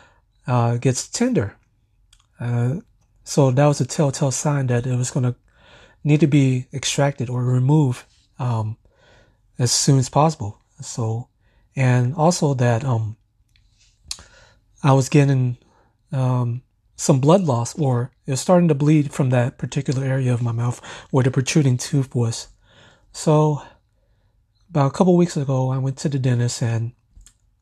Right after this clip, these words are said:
they agreed with my assessment and, and saying that the tooth needed to be extracted, and, and also, um,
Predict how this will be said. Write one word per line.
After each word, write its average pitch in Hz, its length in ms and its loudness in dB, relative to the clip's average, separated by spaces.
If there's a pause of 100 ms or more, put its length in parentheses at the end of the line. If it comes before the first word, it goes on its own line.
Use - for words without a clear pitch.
(140)
they 127 200 2
agreed 123 340 2 (260)
with 127 160 -2
my 123 180 2
assessment 120 580 -2
and, 113 260 -2 (1300)
and 117 540 0 (640)
saying 123 420 2
that 117 320 0
the 120 240 -2
tooth - 340 -2
needed 131 300 0
to 123 60 -6
be 131 120 0
extracted, 117 600 -4
and, 113 200 -2 (880)
and 127 180 -2
also, 123 520 0
um, 117 360 -2